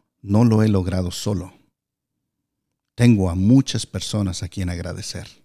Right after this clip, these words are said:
También tengo muchas historias que contar, y qué mejor que compartirlas con ustedes. Me comunico en dos idiomas y continúo aprendiendo los dos,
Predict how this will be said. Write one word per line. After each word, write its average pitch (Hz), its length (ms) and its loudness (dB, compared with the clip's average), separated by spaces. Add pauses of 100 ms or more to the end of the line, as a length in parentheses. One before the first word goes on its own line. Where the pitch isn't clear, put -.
(1200)
También 131 360 6
tengo 139 260 4
muchas 135 480 2
historias 117 480 0
que 98 100 -2
contar, 92 640 -4 (880)
y 123 100 -2
qué 107 140 2
mejor 107 440 2
que - 120 -10
compartirlas 90 720 -4
con 90 160 -8
ustedes. - 640 -12 (2500)
Me 139 100 6
comunico 151 460 6
en 120 120 8
dos 123 280 6
idiomas 95 680 -2 (920)
y 123 80 0
continúo 117 880 6
aprendiendo 104 640 2
los 85 180 -4
dos, 101 360 -4